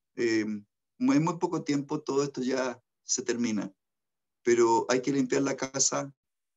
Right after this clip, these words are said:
hay que limpiar, eh, no solo la casa en Estados Unidos, sino que nuestra casa completa. Aquí tenemos una, un solo hogar que se llama tierra, y esta tierra hay que limpiarla.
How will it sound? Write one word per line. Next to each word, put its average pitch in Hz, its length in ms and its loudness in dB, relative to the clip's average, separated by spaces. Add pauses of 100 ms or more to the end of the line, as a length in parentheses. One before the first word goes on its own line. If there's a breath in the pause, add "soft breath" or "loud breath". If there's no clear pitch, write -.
(400)
hay 117 140 0
que 127 120 0
limpiar, 123 600 2
eh, - 120 -6
no 131 120 0
solo 131 280 0
la 107 120 -2
casa 127 280 -2
en 120 60 -4
Estados 104 340 -6
Unidos, 101 240 -6
sino 95 240 -6
que - 160 -10 (340)
nuestra 135 340 -2
casa 123 360 -2
completa. - 520 -10 (440)
Aquí 110 280 -6
tenemos 160 460 0
una, 139 240 2
un 127 160 -2
solo 139 300 0
hogar 127 260 0
que - 80 -10
se 113 160 2
llama 120 260 -2
tierra, 98 320 -6
y - 40 -2
esta 127 200 -6
tierra 131 220 -2
hay 127 80 -2
que 117 120 -12
limpiarla. 117 460 -12